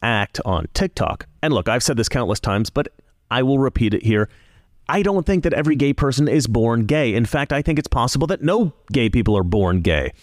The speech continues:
But there's this bizarre phenomenon that we're not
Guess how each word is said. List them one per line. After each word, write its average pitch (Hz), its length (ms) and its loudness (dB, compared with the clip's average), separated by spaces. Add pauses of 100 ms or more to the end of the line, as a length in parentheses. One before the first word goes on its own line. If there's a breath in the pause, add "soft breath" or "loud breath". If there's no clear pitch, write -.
(100)
But 147 240 -2
there's 147 280 0
this 143 120 0
bizarre 135 480 2
phenomenon 143 760 2
that 107 260 0
we're 117 200 2
not 117 520 0